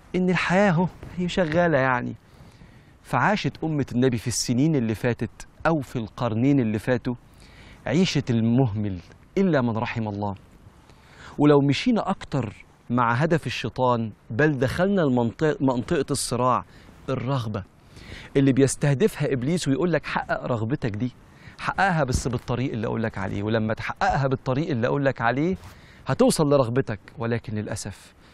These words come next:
هتوصل لرغبتك بعد شيطنة الأخلاق، سلب أخلاق الرحمن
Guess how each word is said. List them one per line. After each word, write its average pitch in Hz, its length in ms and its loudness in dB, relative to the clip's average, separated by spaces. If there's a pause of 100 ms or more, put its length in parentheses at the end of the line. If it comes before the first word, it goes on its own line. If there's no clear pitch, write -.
(240)
هتوصل 139 400 0
لرغبتك 113 540 0
بعد 110 260 -2
شيطنة 117 560 -4
الأخلاق، 113 480 -6 (500)
سلب 147 340 0
أخلاق 127 420 -2
الرحمن 113 640 -2